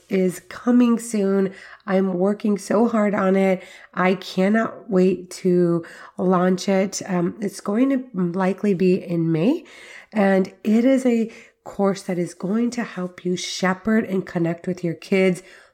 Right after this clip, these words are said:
through kingdom parenting as a busy working mom. And it is going to help you get to know God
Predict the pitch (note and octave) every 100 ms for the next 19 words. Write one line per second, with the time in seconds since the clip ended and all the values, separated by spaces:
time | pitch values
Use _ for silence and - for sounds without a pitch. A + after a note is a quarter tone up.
0 | _ G3 G3 F3 - - G3+ A3 A#3 A3
1 | G3+ - E3 E3+ F3 F3+ - F3 - -
2 | _ - F3+ B3 B3+ A3 F3 F#3 F3 F3
3 | E3+ E3+ E3 E3 D#3+ D#3 E3 F3 - -
4 | - _ F#3+ F#3+ F#3 F3+ - - _ _
5 | A3 G#3+ G#3+ - A#3 A3+ - F#3 G3+ C4
6 | C4 C4+ B3+ - F#3+ F#3+ - F#3+ F3+ D#3+
7 | - E3+ A#3 B3+ - A#3+ G#3 F3+ E3+ F3
8 | E3+